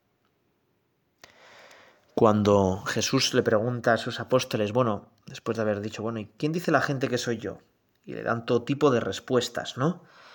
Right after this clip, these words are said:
Igual que si ahora saliéramos a la calle y dijéramos, bueno, ¿quién es Jesús? Y no te digo nada si dijéramos ya quién era Jesús en pasado. Jesús es porque está en presente, está vivo.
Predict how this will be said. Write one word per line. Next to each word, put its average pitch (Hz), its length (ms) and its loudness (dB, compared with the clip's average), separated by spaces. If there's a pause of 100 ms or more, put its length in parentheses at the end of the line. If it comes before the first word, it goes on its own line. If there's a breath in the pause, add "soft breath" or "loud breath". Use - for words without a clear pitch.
(140 soft breath)
Igual 117 300 6
que 131 100 6
si - 120 2
ahora 123 140 8
saliéramos 117 460 6
a 127 40 2
la 110 140 4
calle 123 160 4
y 127 60 6
dijéramos, 117 300 0
bueno, 123 220 0
¿quién 147 200 4
es 170 120 4
Jesús? - 640 0 (920 soft breath)
Y - 80 -4
no 113 100 0
te 131 60 4
digo 127 160 8
nada 135 160 8
si 135 160 2
dijéramos 123 340 2
ya 131 160 6
quién 147 300 6
era 156 180 8
Jesús - 800 0 (280)
en 113 140 -8
pasado. 113 560 -2 (760)
Jesús - 360 -4
es 151 260 6
porque - 300 0
está - 140 2
en 131 80 2
presente, 143 320 4
está - 180 2
vivo. 147 320 4